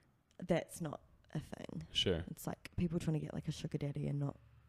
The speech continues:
Speaker 1: realize, like, no, he's gonna wanna fuck you.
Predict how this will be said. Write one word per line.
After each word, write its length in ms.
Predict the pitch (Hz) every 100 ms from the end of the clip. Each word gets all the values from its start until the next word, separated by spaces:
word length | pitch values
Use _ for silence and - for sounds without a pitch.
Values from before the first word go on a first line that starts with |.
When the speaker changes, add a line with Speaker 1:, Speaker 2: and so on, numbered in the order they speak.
| - -
Speaker 1:
realize, 420 | 156 151 - - -
like, 140 | -
no, 220 | 160 147
he's 220 | 143 160 -
gonna 220 | 165 151
wanna 220 | 147 135
fuck 280 | - 127 - -
you. 80 | -